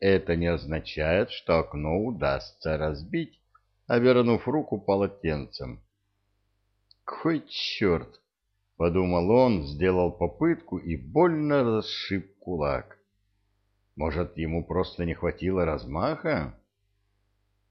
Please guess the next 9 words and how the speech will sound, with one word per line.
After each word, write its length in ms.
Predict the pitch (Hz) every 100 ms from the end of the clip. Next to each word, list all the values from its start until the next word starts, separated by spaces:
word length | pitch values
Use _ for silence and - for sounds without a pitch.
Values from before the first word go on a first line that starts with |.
| -
ну, 360 | 143 151 147 131
«Впрочем, 540 | 151 151 143 131 123
тогда 400 | 123 117 131 147
бы 120 | 104
он 180 | 92 95
расшиб 640 | 92 90 - - 95 -
кулак 420 | - 120 151 -
еще 560 | 80 101 123 - - 67
сильнее». 760 | - 71 67 69 69 67 65